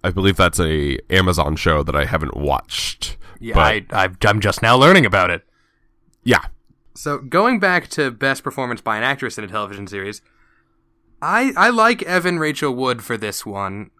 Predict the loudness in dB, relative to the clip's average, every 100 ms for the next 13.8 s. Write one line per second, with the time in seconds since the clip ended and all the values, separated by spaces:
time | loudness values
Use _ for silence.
0 | -6 -4 -4 -6 -6 -10 -18 -14 -14 -2
1 | 0 0 -4 -8 -6 -8 -8 -8 -8 -8
2 | -8 -6 -4 0 0 2 2 2 2 2
3 | -2 -6 -6 -8 -2 0 0 -2 -8 -12
4 | -16 -12 -8 -8 -2 -2 -2 -4 -8 -10
5 | -8 -6 -6 -8 -12 -12 -12 -12 -10 -12
6 | -10 -10 -12 _ _ -20 -20 _ -8 -2
7 | 0 0 -2 -4 -2 -2 -2 -2 2 2
8 | 0 -4 -4 -2 -4 -6 -10 -8 -8 -6
9 | -6 -6 -6 -6 -6 -6 -6 -2 -2 -2
10 | -6 -10 _ -20 -20 _ -20 -20 -20 -18
11 | -16 -8 -4 -2 -2 -4 -4 -2 -2 -2
12 | -4 -4 -4 -6 -6 -12 -14 -20 -20 -20
13 | -20 _ -10 -8 -8 -8 -8 -8